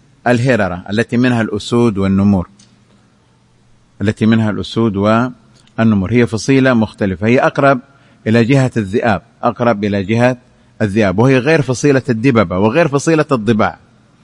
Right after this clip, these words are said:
عند علماء الحيوان. والأحاديث التي وردت في الكلاب عديدة جدا، أورد منها المصنف رحمه الله هذا الب-، هذه الأحاديث.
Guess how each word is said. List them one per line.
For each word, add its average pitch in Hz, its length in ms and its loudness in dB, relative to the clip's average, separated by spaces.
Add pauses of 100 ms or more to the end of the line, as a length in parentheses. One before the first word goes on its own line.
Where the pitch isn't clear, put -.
(260)
عند 113 200 2
علماء 117 580 4 (600)
الحيوان. 101 560 0 (720)
والأحاديث 143 600 2
التي 143 300 0
وردت 147 400 2
في - 80 -4
الكلاب 139 540 0 (880)
عديدة 123 480 2
جدا، 135 520 0 (100)
أورد 143 300 2
منها 135 560 2 (600)
المصنف 120 640 2
رحمه 110 440 2
الله 123 300 4
هذا 123 340 2
الب-، 104 180 2
هذه 113 800 2 (500)
الأحاديث. 101 580 0